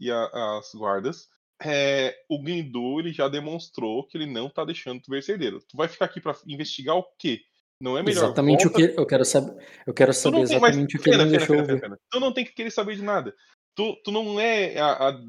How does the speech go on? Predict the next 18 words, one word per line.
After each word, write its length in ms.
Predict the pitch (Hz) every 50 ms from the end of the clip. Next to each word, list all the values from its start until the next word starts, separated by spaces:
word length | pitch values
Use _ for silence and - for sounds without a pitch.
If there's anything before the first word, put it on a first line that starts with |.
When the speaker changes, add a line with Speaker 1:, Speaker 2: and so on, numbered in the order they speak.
| - - -
Speaker 1:
a 60 | 113
detetive 640 | 131 147 151 - 165 151 - - - 175 165 151 147
do, 200 | 127 135 131 127
do, 220 | 123 131 127 123 120
do, 240 | 120 127 127 131 123
da 100 | 117 123
rainha. 420 | 127 160 143 131 117 104 98 95 95 _ _ _ _ _ _ _
Tu 120 | - 156 147
tem 180 | - 165 175
que 240 | 170 196 190 170 156 - -
proteger 340 | 190 180 - 175 156 156 180
os 60 | 196
nossos 260 | 220 220 - 240 -
filhos. 380 | - 151 127 107 110 - - _ _
Tu 80 | - -
tá 140 | - 139 139
deix-, 380 | 139 143 151 - - - - - _ -
é... 220 | 120 120 123 -